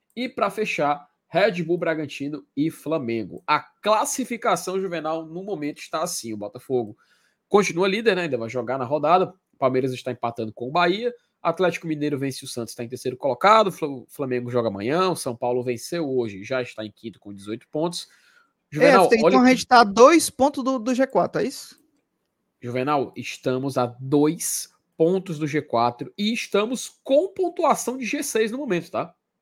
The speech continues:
Speaker 2: Boa,
Speaker 1: Com
Speaker 2: excelente.
Speaker 1: pontuação de G seis no momento.
Speaker 2: E quantos
Speaker 1: Hum.
Speaker 2: pontos aí longe do, longe do inferno ali, longe do Z quatro?
Speaker 1: Ah, <clears throat> rapaz, bora olhar aqui. A rodada tá em andamento.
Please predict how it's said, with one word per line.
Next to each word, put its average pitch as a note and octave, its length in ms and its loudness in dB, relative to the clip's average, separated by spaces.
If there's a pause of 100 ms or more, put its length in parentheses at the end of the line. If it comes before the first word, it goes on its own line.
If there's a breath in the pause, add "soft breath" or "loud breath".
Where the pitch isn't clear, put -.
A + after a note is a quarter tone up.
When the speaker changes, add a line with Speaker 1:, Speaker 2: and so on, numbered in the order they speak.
(280)
Speaker 2:
Boa, C#3 720 -4
Speaker 1:
Com D3+ 280 0
Speaker 2:
excelente. - 300 -6
Speaker 1:
pontuação F#3 360 4
de F#3 120 -12
G F#3 200 -2
seis E3 280 -6
no E3+ 60 -8
momento. C#3+ 500 -8 (160)
Speaker 2:
E G3 80 -6
quantos C#4 380 0
Speaker 1:
Hum. C#3+ 40 -8
Speaker 2:
pontos C4 260 0
aí B3+ 260 -2
longe A3+ 320 -2
do, A#3 260 -8 (240)
longe A3 520 -8
do A3+ 100 -4
inferno G#3 400 -2
ali, A3 260 -6
longe F#3 260 -6
do G3 100 -6
Z G3 140 -4
quatro? G3+ 420 -4 (120)
Speaker 1:
Ah, F#3+ 40 -4 (180)
<clears throat> - 80 -20
rapaz, G#3+ 320 -4
bora F3+ 200 -2
olhar F3 120 0
aqui. E3+ 360 -4
A A2 60 -10
rodada D3+ 320 0
tá D3 160 -4
em C#3+ 60 -4
andamento. A#2+ 580 -6